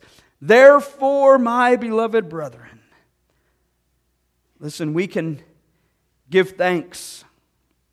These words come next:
Because of the resurrection, we have an eternal change. Because of the resurrection, we give thanks for victory. Because of the resurrection, simply this, we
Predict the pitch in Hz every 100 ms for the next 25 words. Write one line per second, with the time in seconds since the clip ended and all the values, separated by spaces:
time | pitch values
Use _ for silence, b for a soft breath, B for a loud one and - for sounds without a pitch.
0 | _ _ _ _ _ _ _ _ - 135
1 | 175 151 170 175 160 156 175 170 170 147
2 | 143 160 160 151 139 - 170 143 - 165
3 | 156 143 147 139 175 160 160 170 156 156
4 | 175 170 160 156 147 170 - 180 202 202
5 | - - - b - 165 143 202 202 170
6 | 156 - B 165 165 - 214 220 196 175
7 | 175 196 180 180 175 175 165 151 - 214
8 | 202 180 160 160 143 151 160 190 170 143